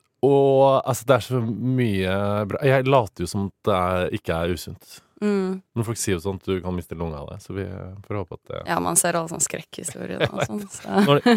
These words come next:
Speaker 1: vape eksploderer i lomma og
Speaker 2: Ja.
Speaker 1: mister beina. Hva er det mest spennende du har opplevd i dag?
Speaker 2: I dag har jeg ikke opplevd så mye. Jeg våkna, mamma hadde lagt vafler.
Speaker 1: Å, så koselig.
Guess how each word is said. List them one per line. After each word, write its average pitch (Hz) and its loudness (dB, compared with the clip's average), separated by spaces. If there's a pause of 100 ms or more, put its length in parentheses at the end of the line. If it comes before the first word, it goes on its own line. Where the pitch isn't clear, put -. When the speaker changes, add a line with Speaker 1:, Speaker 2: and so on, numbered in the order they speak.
Speaker 1:
vape 117 4 (120)
eksploderer 87 -2
i 98 -4
lomma 85 -2 (300)
og 92 -2
Speaker 2:
Ja. 175 0
Speaker 1:
mister 185 -6
beina. - -10 (320)
Hva - -12
er 156 4
det - 2
mest 185 2
spennende 127 2
du 127 0
har 104 0
opplevd 104 -6
i 135 0
dag? 156 -4 (840)
Speaker 2:
I - -2
dag 214 2 (160)
har 202 0
jeg 170 0
ikke 190 -2
opplevd 170 -6
så - 0
mye. 202 -4 (220)
Jeg 202 -2
våkna, 196 -4
mamma 196 -2
hadde 185 -4
lagt 180 -6
vafler. 226 -2 (380)
Speaker 1:
Å, - -20
så - -20
koselig. 180 -20